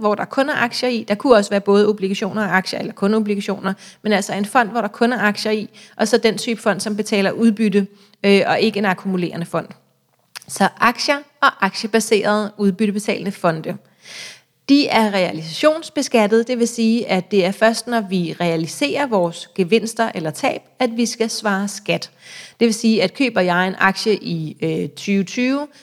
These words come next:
øh, og sælger den først i tyve tredive, så skal jeg ikke svare skat før i tyve tredive. Altså, når jeg realiserer min gevinst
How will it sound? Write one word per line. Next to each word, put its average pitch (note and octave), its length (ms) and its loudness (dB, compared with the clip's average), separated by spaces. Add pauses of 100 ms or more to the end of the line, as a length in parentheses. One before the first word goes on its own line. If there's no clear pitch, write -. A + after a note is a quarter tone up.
(180)
øh, G3 260 6
og - 140 0
sælger G3 320 2
den F3+ 120 -6
først G3+ 440 2
i F3+ 340 0
tyve E3+ 300 -4
tredive, A3 520 0 (260)
så - 120 -4
skal G#3+ 200 2
jeg G3 200 4
ikke G#3+ 180 2
svare F3+ 240 0
skat B3 300 -2
før G#3 200 2
i G3+ 100 -4
tyve G3+ 260 -4
tredive. - 600 -6
Altså, G3 180 -4
når G#3 100 2
jeg G#3+ 200 0
realiserer A#3+ 640 -4
min B3+ 340 -4
gevinst G3 540 -6